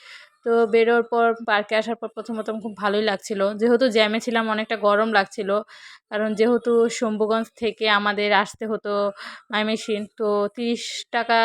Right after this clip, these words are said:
যদি ব্রিজ ভাড়াই হয়ে যায়, তাহলে বুঝো, যেখানে দশ টাকা ব্রিজ ভাড়া, এখানে দিতে হয়েছে আমাদের তিরিশ টাকা। যাই হোক, তো রিস্কার মধ্যেও হয়তো ক্যামেরাটা উল্টে গিয়েছিল।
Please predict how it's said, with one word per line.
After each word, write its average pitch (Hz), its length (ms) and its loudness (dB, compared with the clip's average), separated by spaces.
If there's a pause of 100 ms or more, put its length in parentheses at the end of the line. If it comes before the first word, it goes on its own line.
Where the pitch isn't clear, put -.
(120)
যদি 220 280 -2
ব্রিজ 220 420 -2
ভাড়াই 208 300 0
হয়ে 214 300 -2
যায়, 226 260 -10
তাহলে 220 220 -8
বুঝো, 196 380 -2 (340)
যেখানে 233 280 0
দশ 208 220 2
টাকা 233 220 0
ব্রিজ 220 220 2
ভাড়া, 202 160 2
এখানে 208 220 -8
দিতে 202 200 -10
হয়েছে 202 320 -4
আমাদের 190 300 -4
তিরিশ 190 280 -6
টাকা। 175 180 -6
যাই 196 240 0
হোক, 190 160 -8 (2500)
তো 233 60 -8 (160)
রিস্কার 226 460 -2
মধ্যেও 226 440 -4 (300)
হয়তো 208 240 -2
ক্যামেরাটা 196 380 -4
উল্টে 190 260 -6
গিয়েছিল। 175 420 -8